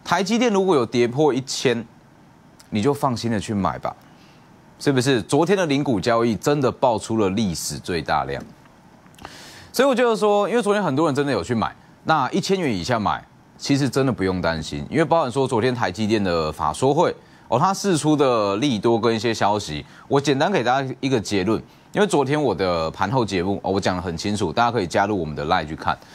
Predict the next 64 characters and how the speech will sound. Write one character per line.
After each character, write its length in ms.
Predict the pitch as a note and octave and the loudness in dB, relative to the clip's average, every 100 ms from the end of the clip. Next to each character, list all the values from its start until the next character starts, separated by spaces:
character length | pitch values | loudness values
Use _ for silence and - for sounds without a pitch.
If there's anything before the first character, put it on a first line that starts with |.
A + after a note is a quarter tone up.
| - - - - | -20 -20 -18 -2
好 80 | D3 | 0
啦， 120 | G#3+ | 2
我 100 | G3 | 2
就 100 | E3 | 0
简 160 | F3 B2+ | 0 -2
单 80 | |
给 120 | C3 A#2+ | -2 0
大 100 | A2 | 0
家 60 | |
一 20 | |
个 100 | A#2 | 0
结 200 | F#2+ G2+ | -2 0
论， 120 | G2 G#2+ | 0 2
就 120 | A2+ | 2
是 60 | |
说 120 | G#2+ A2 | 2 0
台 220 | C#3 C#3 | 0 -2
积 120 | F3+ | 0
电 140 | G3 | 0
的 80 | D3+ | 0
法 180 | A2+ E2 | 0 0
说 240 | D#2+ G#2+ | 0 0
会， 300 | G#2+ A#2 D#2+ - - _ - - | 2 0 -2 -8 -20 _ -20 -18
它 160 | - D#3 | -4 -2
真 140 | D3 | 0
的 80 | C3+ | 0
是 180 | A#2 C#3 - | 0 -2 0
无 260 | G2+ F#2+ G2 | -2 -2 -4
懈 400 | - C3+ G#2+ E2 | -4 -2 -2 -2
可 340 | - D#2 C#2 | -6 -6 -6
击。 280 | - - C2+ - - - - - - - - - | -8 -12 -12 -20 -20 -18 -16 -18 -20 -20 -10 -4
你 60 | |
说 160 | A2+ F3 | 2 4
要 200 | F#3+ D3 | 4 2
营 220 | A#2 A2 | -2 -4
收 260 | G#2+ A#2 A2+ | -2 0 2
有 180 | F2+ | 0
营 200 | - E2 | -2 -6
收， 400 | E2 F#2+ F2+ F2 - | -4 -2 0 -2 -2
要 200 | D3 C3+ | 0 0
财 300 | - F#2 F#2 | 0 -2 -2
测 280 | F2 C#3+ A2+ | -2 0 0
有 200 | F2 D2 | 0 -4
财 280 | - D#2+ D2+ | -4 -4 -4
测， 240 | - A2 | -2 0
要 180 | F#2 C3 | 2 0
资 200 | - C3 | 0 -2
本 220 | B2 F#2 | 0 0
支 220 | F2 A2+ G#2+ | -2 -2 0
出 200 | A2 A2 | 2 2
有 140 | E2 | 2
资 180 | - G#2+ | 0 0
本 240 | G2+ E2 | 0 0
支 160 | D#2 G2+ | -2 -2
出， 160 | G#2 | 0
要 180 | G#2+ B2 | 4 4
毛 260 | A2+ G2 G#2+ | 4 0 2
利 180 | D#3 C#3+ | 2 2
率 180 | C#3+ | 2
也 120 | A#2+ A#2 | 4 4
有 120 | G2+ | 4
毛 200 | F2+ F2 | 2 0
利 180 | G#2 F2+ | 0 -2
率， 180 | F#2+ | -2